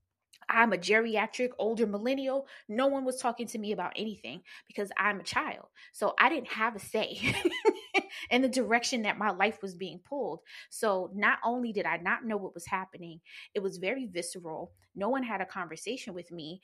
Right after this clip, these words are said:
So I don't know what's happening. So I've been operating in a dysregulated state for such a long time. And when I started therapy, it hit me that I have been masking all my life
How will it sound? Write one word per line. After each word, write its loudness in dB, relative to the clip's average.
So -4
I 0
don't 0
know -2
what's -6
happening. -6
So -4
I've -6
been 2
operating -6
in -10
a -6
dysregulated -6
state -14
for -8
such -10
a -4
long -8
time. -8
And -4
when -6
I -2
started -6
therapy, -2
it -2
hit -2
me -12
that 0
I 0
have -6
been -8
masking -10
all 0
my -4
life -8